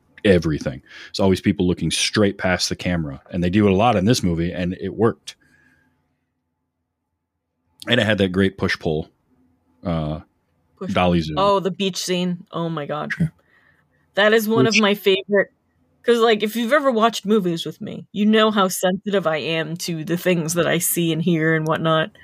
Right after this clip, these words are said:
Speaker 2: So whenever camera, whenever they do camera tricks like that, I feel it. I feel the motion of it.
Speaker 1: Mm-hmm.
Speaker 2: Like, you take me to an imax movie, like, I will,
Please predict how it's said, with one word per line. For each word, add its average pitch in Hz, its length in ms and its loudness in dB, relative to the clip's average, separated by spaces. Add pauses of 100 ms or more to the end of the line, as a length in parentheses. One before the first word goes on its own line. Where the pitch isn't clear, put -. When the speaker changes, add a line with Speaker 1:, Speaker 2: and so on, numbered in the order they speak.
(640)
Speaker 2:
So 185 480 0 (120)
whenever 202 600 0
camera, 208 720 2
whenever 190 460 -4
they 226 100 -2
do 196 180 -4
camera 196 400 -2
tricks - 320 -6
like 208 200 -6
that, 196 300 -2 (760)
I 202 80 4
feel 202 400 0
it. - 140 -10 (840)
I 190 60 0
feel 190 400 2
the 175 80 -2
motion 160 480 -6
of 117 140 -8
it. 76 160 -8 (680)
Speaker 1:
Mm-hmm. 208 240 0 (140)
Speaker 2:
Like, 214 160 2
you - 120 -4
take 330 180 0
me 320 100 -2
to 262 80 0
an 220 100 2
imax 202 540 0
movie, 339 440 -6 (160)
like, 175 240 -6
I 196 240 2
will, 180 480 -2